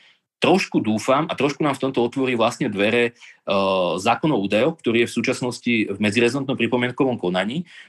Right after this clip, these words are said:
ktorý vlastne stanoví nás ako analytickú jednotku, respektíve stanoví podmienky na to, aby, e, analytické jednotky boli definované v zákone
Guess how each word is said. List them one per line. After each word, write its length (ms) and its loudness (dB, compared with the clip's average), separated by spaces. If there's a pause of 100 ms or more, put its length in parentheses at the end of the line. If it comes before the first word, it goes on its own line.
ktorý 240 2
vlastne 240 2
stanoví 480 0
nás 400 0
ako 320 -2
analytickú 560 -2
jednotku, 400 2
respektíve 560 0 (320)
stanoví 640 2
podmienky 800 -2
na 160 0
to, 160 0
aby, 480 0
e, 40 -8 (840)
analytické 560 0
jednotky 560 -2
boli 400 -2
definované 720 0
v 80 -6
zákone 540 -2